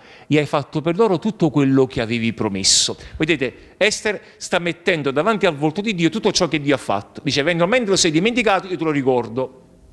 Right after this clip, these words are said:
Ma ora abbiamo peccato contro di te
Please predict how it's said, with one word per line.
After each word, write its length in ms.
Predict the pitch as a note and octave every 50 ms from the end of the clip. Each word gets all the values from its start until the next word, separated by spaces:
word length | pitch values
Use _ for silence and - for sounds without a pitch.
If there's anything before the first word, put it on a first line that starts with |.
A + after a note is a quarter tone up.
| - - _ - - - - - - _ _ _ _ _ _ _ _ _ _ - - - - - - _
Ma 180 | - F#3+ A#3+ A#3+
ora 600 | G#3+ G3 F3 D#3 D3+ D#3 E3+ G3 G3 - - - - - _ - _ _ _ _ _ - - _ _ _ _ _ - - - _ _ - - - - - -
abbiamo 400 | - B2 B2 A2+ A#2 C#3 B2+ B2
peccato 580 | A2+ B2 A2+ - - F3 D#3+ B2+ G#2+ - G#2+ G2+
contro 260 | G2 A#2 A2+ A2 A2
di 160 | G#2+ G#2+ A2 G#2
te 320 | A2 G#2 F#2+ F2+ E2+ -